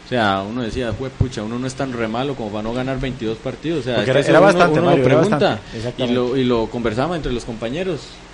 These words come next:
Speaker 1: por lo menos entre los más viejos, los que nos sentamos ahí a hablar,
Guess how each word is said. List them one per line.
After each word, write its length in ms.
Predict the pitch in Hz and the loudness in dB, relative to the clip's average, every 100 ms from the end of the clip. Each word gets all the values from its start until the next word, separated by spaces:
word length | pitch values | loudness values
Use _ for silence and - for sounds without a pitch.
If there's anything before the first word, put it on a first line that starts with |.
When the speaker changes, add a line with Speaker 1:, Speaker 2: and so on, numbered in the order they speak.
| - - - - - - | -20 -20 -20 -20 -10 -4
Speaker 1:
por 100 | 113 | -2
lo 60 | |
menos 140 | 123 160 | 0 -2
entre 140 | 139 | -2
los 80 | 120 | 0
más 160 | 143 | -2
viejos, 260 | 143 185 190 | 0 0 0
los 120 | 135 | -4
que 80 | 123 | -6
nos 100 | 110 | -8
sentamos 400 | 110 113 147 151 | -8 -6 -6 -4
ahí 80 | 147 | -4
a 40 | |
hablar, 320 | 151 160 180 | -4 -2 -4